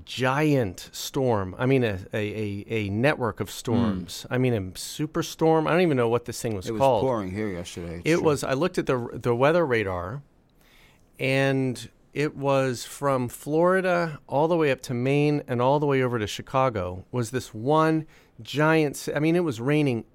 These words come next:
Speaker 1: everywhere. And there were tornadoes in some places, and there were floods in some places. So this was a major storm. So you, you're gonna expect there are gonna be some delays,
Speaker 2: Mm-hmm.
Speaker 1: if not cancellations. And, and I did have some delays there, but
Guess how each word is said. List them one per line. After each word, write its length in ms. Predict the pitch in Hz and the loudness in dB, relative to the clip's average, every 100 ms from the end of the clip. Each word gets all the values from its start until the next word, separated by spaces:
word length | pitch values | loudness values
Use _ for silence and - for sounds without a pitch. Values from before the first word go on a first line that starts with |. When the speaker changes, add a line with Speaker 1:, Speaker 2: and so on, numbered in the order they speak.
| - | -6
Speaker 1:
everywhere. 720 | 156 156 139 107 80 87 - - - - - - - | -4 0 0 -2 -6 -10 -16 -20 -20 -20 -20 -10 -2
And 240 | 127 120 | 0 2
there 80 | 117 | 0
were 100 | 104 | -2
tornadoes 580 | - 127 135 160 165 147 | -4 -2 2 4 4 2
in 80 | 143 | -2
some 220 | - 143 | 0 -2
places, 520 | - 143 131 139 123 | 0 -2 0 -2 -2
and 200 | 123 107 | -2 -2
there 80 | 107 | -2
were 80 | 98 | -4
floods 360 | - 139 135 | 0 2 2
in 120 | 127 117 | 0 -2
some 180 | 123 | -4
places. 420 | 110 123 117 - 113 | -4 -4 -4 -6 -8
So 100 | 165 | -4
this 180 | 233 226 | -4 -4
was 140 | 143 | -2
a 40 | |
major 280 | 117 107 107 | 0 0 -2
storm. 400 | 104 - 123 107 | -6 -4 -2 -2
So 120 | - | -2
you, 200 | 185 196 | 0 0
you're 240 | - 143 160 | 0 -2 2
gonna 160 | 135 | 2
expect 400 | 107 - - 113 | 0 -2 -2 0
there 100 | - | 0
are 60 | 113 | 0
gonna 160 | 113 101 | 0 0
be 180 | 101 | -2
some 400 | 92 - 98 90 | -4 -4 -4 -4
delays, 640 | - 104 131 117 85 87 82 | -4 0 4 2 0 -6 -8
Speaker 2:
Mm-hmm. 80 | 107 139 - - | -10 -10 -18 -8
Speaker 1:
if 160 | 123 131 | -6 -2
not 200 | 120 - | -4 -4
cancellations. 920 | 117 101 - 165 175 - - - - - - - - - | -6 -6 -2 0 0 -4 -8 -10 -18 -20 -20 -20 -20 -4
And, 340 | 143 143 135 - | 0 2 0 -4
and 260 | 131 123 120 | -4 -4 -2
I 100 | 131 | -2
did 180 | 120 139 | 0 0
have 220 | 123 117 | 0 -2
some 180 | - 110 | -2 -2
delays 420 | 107 107 107 104 | 0 0 0 -2
there, 180 | 113 98 | -4 0
but 240 | 123 120 | 2 0